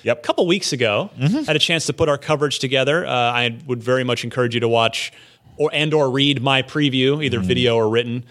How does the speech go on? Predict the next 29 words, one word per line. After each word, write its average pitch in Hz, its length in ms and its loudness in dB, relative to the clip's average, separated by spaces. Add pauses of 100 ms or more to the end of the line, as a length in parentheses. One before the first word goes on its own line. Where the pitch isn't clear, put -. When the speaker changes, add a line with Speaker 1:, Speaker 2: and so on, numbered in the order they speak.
(300)
Speaker 2:
uh, 120 60 -6
on 120 180 0
I 120 160 2
G 117 220 0
N 113 100 0
or 107 80 0
YouTube. 120 540 0
And 113 160 -4
then 107 200 -4
you 107 120 -4
got 104 200 0
some 98 220 -8
Speaker 1:
We, 156 160 0
we 170 100 0
Speaker 2:
gameplay 151 120 2
Speaker 1:
put 180 180 -2
some 135 120 2
Speaker 2:
clips 110 260 -2
up. 120 120 0
Speaker 1:
P 113 100 -2
V - 20 -
P 107 260 2
up, 98 360 4
Speaker 2:
Yeah, 123 160 2
Speaker 1:
some 101 80 -4
campaign 101 560 0
Speaker 2:
Ghost 95 40 -2
War. 113 220 2
Speaker 1:
gameplay. 95 380 0